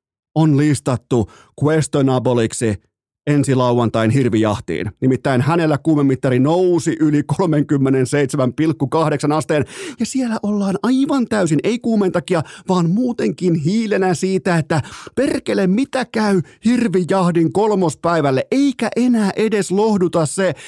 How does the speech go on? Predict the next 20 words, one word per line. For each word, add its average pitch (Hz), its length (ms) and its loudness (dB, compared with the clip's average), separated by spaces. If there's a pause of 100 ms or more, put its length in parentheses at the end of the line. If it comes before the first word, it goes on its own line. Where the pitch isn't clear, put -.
(120)
että 180 320 -2
avausviikonlopusta 180 1300 0
kaksi - 380 -4
isoa 180 380 0
ja 151 160 0
yksi 208 320 -2
vasa 180 340 0
mukaan. 151 540 0 (260)
Ei, 175 380 0
se - 120 -4
kaikki 196 380 -2
on 170 100 2
historiaa. 143 540 0 (220)
Kunnon 180 460 2
metsästysseuran 131 1120 0
johtajan 139 480 0
katse 147 320 -2
on 160 180 2
jo 143 120 2
tulevassa, 202 520 -2